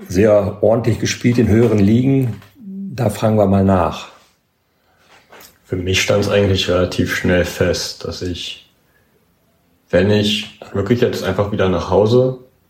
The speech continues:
Speaker 2: gehe, dass ich dann noch für Miesdorf spielen möchte, weil ich meine, es ist mein Heimatverein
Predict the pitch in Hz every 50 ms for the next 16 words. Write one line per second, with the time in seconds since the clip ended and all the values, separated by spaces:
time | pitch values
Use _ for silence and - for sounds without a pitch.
0 | _ _ _ _ _ _ _ _ _ _ _ _ _ _ _ _ _ _ _ _
1 | - 92 95 98 101 101 101 98 92 98 90 - - 90 - - 92 90 92 90
2 | 87 87 - - - - - - - - - 90 85 85 87 85 - 90 85 -
3 | - - - 92 87 90 92 87 87 92 - - - - - 95 98 101 104 -
4 | - - - - _ _ _ _ _ _ _ - - - - - - - - 85
5 | 82 82 82 82 80 - - - - - _ _ _ _ _ _ - - 92 90
6 | - 90 87 85 80 - 90 87 85 87 87 87 90 98 101 101 - - 98 92
7 | 92 95 101 101 104 113 120 123 120 -